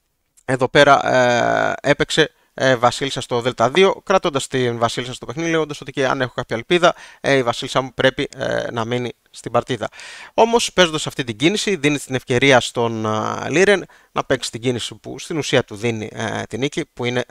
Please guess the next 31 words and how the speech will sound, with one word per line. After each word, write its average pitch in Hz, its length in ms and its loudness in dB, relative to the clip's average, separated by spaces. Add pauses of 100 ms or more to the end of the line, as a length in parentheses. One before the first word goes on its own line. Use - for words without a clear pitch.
το 120 120 -6
ροκέ. 110 500 -2
Τώρα, 202 300 2
με 123 120 -12
το 131 100 -8
ροκέ, 180 300 0 (320)
ο 180 120 0
βασιλιάς 135 400 2
του, 113 300 -6
ε, 123 140 -6
βρίσκεται 113 320 -10
σε - 100 -8
ασφαλές 117 300 -4
τετράγωνο, 143 440 0
οπότε 131 380 -4 (280)
τα 147 100 2
λευκά 143 280 4
δύσκολα 120 380 0
θα 113 120 -4
βρουν 117 280 -8
αντιπαιχνίδι. 120 580 -6 (540)
Για 139 120 -2
να 135 80 2
δούμε 120 160 -6
τι - 100 -6
έγινε 117 140 -2
στη - 100 -10
συνέχεια. 185 420 0 (240)
Στη - 140 -10
συνέχεια 165 480 2
έχουμε 123 460 0